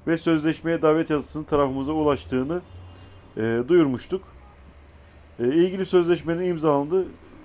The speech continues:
e, bununla ilgili, yani ihale ile ilgili ilgili sözleşmenin imzalandığı bildiriyorlar.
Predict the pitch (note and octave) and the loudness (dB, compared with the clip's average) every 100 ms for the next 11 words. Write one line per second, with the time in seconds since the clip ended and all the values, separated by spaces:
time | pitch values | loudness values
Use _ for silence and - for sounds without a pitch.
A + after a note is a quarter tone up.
0 | - - - A#2 A2+ A2 A#2 E3+ C#3 F#2+ | -20 -20 -8 -4 -2 -2 -2 -2 -2 -4
1 | F#2+ G2 G2+ G#2 A#2 D3+ A2+ G2+ B2+ D3 | -6 -6 -2 -2 0 0 -2 -4 -6 -6
2 | A#2+ C3 C3 B2 A#2 A#2+ A#2+ C3+ A2 A#2 | -6 -8 -6 -6 -6 -8 -6 -6 -2 0
3 | B2 B2+ G#2+ F#2+ G2 A2+ F#3 | 0 -2 -6 -8 -6 -4 -4